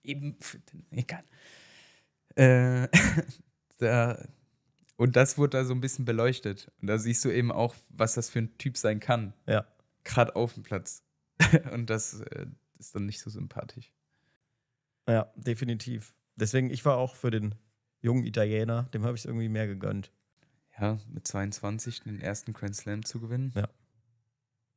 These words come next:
Speaker 2: The sinner takes it all.
Speaker 1: Ja.
Speaker 2: Sag ich mal, ne?
Speaker 1: Ja, definitiv.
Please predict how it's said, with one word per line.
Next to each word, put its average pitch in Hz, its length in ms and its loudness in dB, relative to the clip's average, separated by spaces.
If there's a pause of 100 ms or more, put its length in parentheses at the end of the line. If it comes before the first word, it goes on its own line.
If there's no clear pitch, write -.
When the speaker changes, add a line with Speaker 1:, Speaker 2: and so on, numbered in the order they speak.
(320)
Speaker 2:
The 104 120 0
sinner 113 360 0
takes - 260 -8
it 113 120 -8
all. 113 280 -6 (440)
Speaker 1:
Ja. 113 120 -4 (200)
Speaker 2:
Sag 95 120 -4
ich 95 100 -10
mal, 104 380 -8
ne? 117 180 2 (280)
Speaker 1:
Ja, 123 160 -6 (380)
definitiv. 113 580 -10